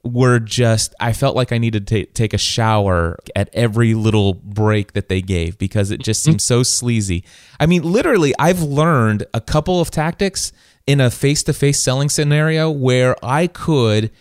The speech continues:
by changing the position of where I'm sitting and getting into somebody's personal space,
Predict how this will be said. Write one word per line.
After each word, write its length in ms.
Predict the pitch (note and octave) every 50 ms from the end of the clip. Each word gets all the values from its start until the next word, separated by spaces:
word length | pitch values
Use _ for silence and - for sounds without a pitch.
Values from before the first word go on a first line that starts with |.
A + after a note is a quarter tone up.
| _ _ _ _ _
by 720 | B2+ A#2 G#2+ C3+ C3+ C#3 C#3+ C#3 C#3 C3+ C3 C3 B2+ B2 - - _ _ _
changing 880 | - - - D#3 D#3+ F3 F#3+ G#3 G3+ F3+ G3 G3 F#3+ F#3 F#3 F3+ E3+ - - _
the 300 | C3 B2 A#2+ C3 C3 B2
position 680 | - - B2+ A#2 A2 A2+ B2 D3 D3 - - D3 C3
of 240 | - A2+ A2 G2+ -
where 240 | A2+ A#2+ B2+ C3+ C3
I'm 140 | A#2+ A2+
sitting 500 | A2 - - - B2+ C3 C#3+ C#3+ D3 D3+ - -
and 160 | A#2 A2+ G#2+
getting 300 | A#2 A#2+ B2+ C#3 C3 B2 -
into 280 | - B2 B2+ B2 - A#2+
somebody's 640 | - - B2+ A#2+ A#2+ A#2 A#2 A#2 A2 G#2+ - - - _ _ _ _ _ _
personal 420 | - - C3+ C3+ C3+ E3+ E3+ E3+ E3+
space, 540 | - - F3 F3+ F#3 G#3 - - - -